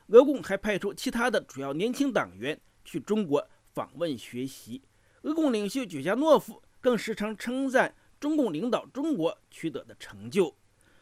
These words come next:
中共也派出高级代表团，去年秋季访俄，参加了十月革命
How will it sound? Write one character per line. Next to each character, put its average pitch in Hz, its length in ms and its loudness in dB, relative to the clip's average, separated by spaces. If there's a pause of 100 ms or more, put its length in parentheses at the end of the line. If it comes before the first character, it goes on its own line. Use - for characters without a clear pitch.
(280)
中 339 140 4
共 302 180 4
也 185 140 2
派 226 220 2
出 226 120 -2
高 240 160 4
级 220 140 0
代 214 140 0
表 135 180 -4
团， 127 340 -6 (200)
去 - 120 -12
年 254 160 2
秋 262 180 -2
季 208 140 -4
访 110 300 -10 (100)
俄， 160 160 -4 (200)
参 170 200 -6
加 160 200 0
了 165 180 0
十 - 220 -8
月 214 120 4
革 156 160 0
命 202 160 -2